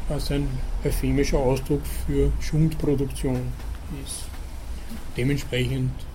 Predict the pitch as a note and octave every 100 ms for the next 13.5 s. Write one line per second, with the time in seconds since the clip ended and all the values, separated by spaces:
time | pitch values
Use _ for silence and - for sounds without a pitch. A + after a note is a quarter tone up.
0 | - B2 - B2 - B2+ C#3+ D#3 D3 B2+
1 | B2 B2+ B2 B2 - A#2+ - C3 C3 C#3+
2 | C#3+ C3 - C3 - - - - - -
3 | D3+ B2 - - - - - - - B2+
4 | C3 C3 C3 - - - C3+ B2+ C#3 C3
5 | C#3 C3 C3 B2+ A#2+ B2 A#2+ - - -
6 | - - - - - D3 E3 D#3+ D3+ D3+
7 | D3+ C3+ D#3 D#3+ - C3+ C#3 B2+ - -
8 | - - - - - - - - - -
9 | - - C#3 - C3+ D3 D3 C#3 D3 C#3
10 | C#3+ D#3 D3 D3+ D#3 C#3+ D3+ D3 D3 C#3+
11 | E3 C#3+ E3 D3+ D3 - B2+ B2+ C#3+ C3
12 | - - C#3+ D3 D3+ C#3+ C3 C3 D3+ D#3+
13 | - C3 B2+ F#3